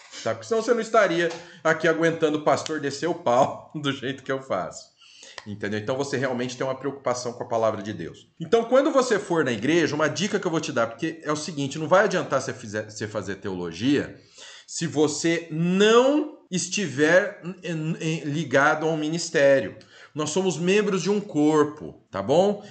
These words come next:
E nós temos que estar ligados, tá? Então, a gente tem que prestar atenção nesse aspecto. Então, presta atenção nesse aspecto. Vai na igreja do seguinte, "Bom, como é o culto? O que que eu vou fazer pra ajudar a igreja?" Eu não tô falando aqui igreja como placa.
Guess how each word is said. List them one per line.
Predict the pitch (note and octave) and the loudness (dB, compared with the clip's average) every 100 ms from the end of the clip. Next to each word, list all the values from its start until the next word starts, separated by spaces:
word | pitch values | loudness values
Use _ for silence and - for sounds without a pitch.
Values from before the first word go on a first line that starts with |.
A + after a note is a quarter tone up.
| - | -6
E | C#3 | 2
nós | D3 D3 | 2 2
temos | F3+ F3 | -2 -2
que | - | -6
estar | E3 - E3+ | -4 2 4
ligados, | F3 F#3+ F#3 D3+ D3+ D#3 C3+ G#2 | 4 -2 0 4 6 6 4 -2
tá? | - A#2+ D3 D#3 B2 | 2 4 4 0 -6
Então, | B2 F#3 A3 | -4 2 4
a | F3 | 4
gente | D#3+ F3 | 0 -4
tem | - G#3+ | 2 2
que | A#3+ - | 2 -2
prestar | G3 F3 - F#3 | 0 0 4 4
atenção | F#3 F3 C#3+ - G#3 A#3 A#3 - | 4 -2 -2 0 4 4 2 -2
nesse | E3 D3+ D3+ | -4 -4 0
aspecto. | C#3+ - - G#2+ F#2+ - - | -2 -2 -4 -4 -4 -6 -2
Então, | F#3 | -2
presta | F#3 A#3 C#4 C4+ | 4 4 4 0
atenção | A#3 G3 - G#3+ | -4 -2 -2 0
nesse | G3+ F#3+ | 0 0
aspecto. | - C3 A#2+ - | 0 0 0 -4
Vai | D3+ A3+ D4 | 2 4 4
na | C4 F#3 | 4 2
igreja | B2+ D3 G3+ E3+ D3 | 2 6 6 6 0
do | D3+ | -6
seguinte, | - D3+ B2+ G2+ - F2 - - - C#3 | -8 -4 -4 -4 -10 -14 -18 -20 -20 -8
"Bom, | D3 G3+ D3 A2 | 2 4 4 2
como | G3+ A3 | 0 4
é | A3 | 4
o | - | 2
culto? | C#3+ B2+ - | -2 -10 -10
O | - | -6
que | B3+ | -2
que | C4 | 4
eu | A3+ | 4
vou | A3+ | 4
fazer | A3 G#3 D#3+ F#3 F#3+ F#3+ | 2 0 2 4 2 4
pra | F3+ F3+ G3+ G3+ - _ | 4 4 4 -2 -16 _
ajudar | A3 C#4 A3+ A3+ D3 F3 A3 G#3 | 2 2 2 -4 0 2 4 4
a | D3 | 0
igreja?" | A2 G#2+ G2 D3+ | -2 -4 -2 0
Eu | A3 | 0
não | |
tô | A3 C4+ | 4 2
falando | C#4 B3 G3+ | 4 2 2
aqui | F#3 G3+ | -2 -4
igreja | D3 D3 F#3+ G#3 | -2 0 0 0
como | G#3+ A#3 - | -2 -4 2
placa. | F#3 F3 D#3 - G2 E2 | 6 8 6 2 -4 -6